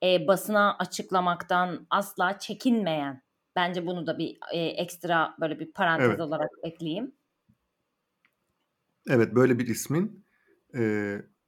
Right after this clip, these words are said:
Speaker 2: ömür boyu onur ödülüne layık görülmüş olması. Buradaki mevzu bu arada şu. Herhangi bir ödül töreni,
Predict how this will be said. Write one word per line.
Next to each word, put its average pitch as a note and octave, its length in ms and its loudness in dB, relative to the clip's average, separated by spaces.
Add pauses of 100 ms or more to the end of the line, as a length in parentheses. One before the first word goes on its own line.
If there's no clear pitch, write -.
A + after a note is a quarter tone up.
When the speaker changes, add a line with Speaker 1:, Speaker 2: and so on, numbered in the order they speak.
(920)
Speaker 2:
ömür C#3+ 320 4
boyu C3 500 6
onur D3 400 6 (120)
ödülüne A2 540 0 (920)
layık A2+ 520 4
görülmüş A2+ 460 8
olması. G#2+ 760 -4
Buradaki D#3+ 440 8
mevzu D#3+ 360 2
bu D#3+ 100 6
arada F3 160 4
şu. C#3 460 0 (800)
Herhangi D3+ 480 6
bir C3+ 60 4
ödül C3+ 300 0
töreni, B2+ 440 2